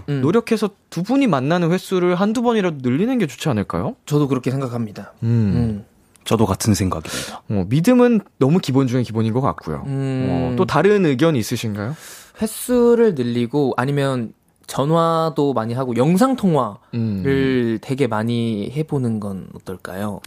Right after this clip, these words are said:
Speaker 2: 어, 그것도 너무 좋죠.
Speaker 1: 사실 이렇게
Speaker 2: 음.
Speaker 1: 목소리만 들어도 너무 좋지만 얼굴도 보고 하는
Speaker 2: 음,
Speaker 1: 영-,
Speaker 2: 음.
Speaker 1: 전화는 또 다르잖아요.
Speaker 3: 그쵸.
Speaker 2: 음.
Speaker 1: 그래서 영상 통화 횟수도 좀 늘려보시면 좋을 것 같은 생각이 듭니다.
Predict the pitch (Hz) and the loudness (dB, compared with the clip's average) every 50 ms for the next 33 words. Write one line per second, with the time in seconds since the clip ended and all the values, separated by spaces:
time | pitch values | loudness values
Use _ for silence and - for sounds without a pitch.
0 | - - 127 113 - - 139 135 135 139 117 95 90 104 113 - - - - - | -6 -2 -2 -2 0 0 0 0 0 0 -2 0 -2 -2 -4 -6 -10 -14 -12 -8
1 | 170 160 151 156 135 - 127 127 143 147 - - 226 233 226 220 214 208 185 156 | -6 -4 -2 -2 -2 -2 0 2 2 0 4 4 4 6 6 6 6 4 4 2
2 | 143 135 135 131 127 117 120 123 113 127 113 - - 123 117 113 113 - 120 135 | 2 0 0 0 0 0 0 -2 -2 -4 -8 -10 -10 -8 -8 -8 -6 -4 -4 -2
3 | 147 170 208 220 214 196 180 156 143 131 127 120 - 135 120 - - 147 156 160 | 0 2 2 2 4 2 2 2 0 0 -2 -2 -4 -6 -4 -2 0 0 2 2
4 | 196 190 180 185 190 185 170 156 135 127 131 - 104 95 90 87 85 139 151 156 | 2 4 4 4 2 2 2 2 2 2 2 2 0 -2 -2 -2 0 0 0 2
5 | 156 160 143 - - 135 139 185 170 160 123 101 92 - 104 139 147 139 107 - | 0 -2 -4 -2 0 2 2 2 2 0 -2 -4 -6 -8 -6 -4 -4 -4 -4 -6
6 | - - 104 87 107 104 131 147 135 - 131 123 120 117 113 127 139 165 170 165 | -6 -6 -6 -4 -4 -4 -4 -4 -2 -2 0 0 2 2 0 0 0 0 0 0
7 | - 160 160 156 151 147 147 143 139 131 147 151 - - 160 156 143 143 135 127 | 0 0 2 2 2 2 0 0 0 -2 -2 -4 -2 -2 -4 -2 0 0 0 0
8 | - 139 127 117 113 113 123 123 117 113 - 117 110 - - 110 104 107 104 101 | -2 -2 -2 0 0 2 2 2 2 2 -2 -6 -10 -8 -8 -6 -6 -6 -6 -6
9 | 98 - - 110 104 - - - - - 98 - _ - - - 101 98 - - | -8 -8 -8 -8 -6 -6 -10 -12 -12 -14 -14 -14 _ -12 -10 -8 -8 -8 -8 -6
10 | - 113 104 98 - - - - - - | -6 -4 -4 -6 -8 -14 -18 -20 -18 -18